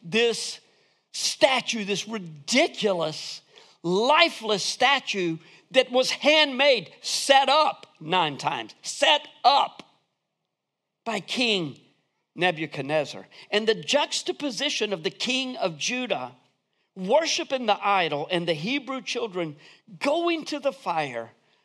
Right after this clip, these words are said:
must have made an even greater impression on Nebuchadnezzar. May have made an impression on Zedekiah, a, a, a short one, because he went back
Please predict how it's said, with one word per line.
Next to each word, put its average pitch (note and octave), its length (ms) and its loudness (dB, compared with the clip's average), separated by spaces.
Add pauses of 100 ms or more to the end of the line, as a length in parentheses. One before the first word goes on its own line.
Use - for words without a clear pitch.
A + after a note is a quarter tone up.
(220)
must A#3+ 300 -2
have G3 140 -2
made F#3 380 -4
an F3 160 -4
even G3+ 500 -12 (220)
greater D3+ 640 -6 (360)
impression - 520 -16 (920)
on C3 160 -8
Nebuchadnezzar. B2+ 760 -6 (300)
May E3+ 220 4
have G#3 100 0
made E3+ 240 0
an B2 140 -2 (720)
impression F#3 480 -2
on E3 140 -2
Zedekiah, D#3 680 0
a, C3+ 100 -4 (520)
a, E3 40 -8
a - 40 -6
short B3+ 420 0
one, D3+ 200 -6
because D#3 260 -6
he A3+ 160 -2
went B3+ 320 -2
back E3 380 2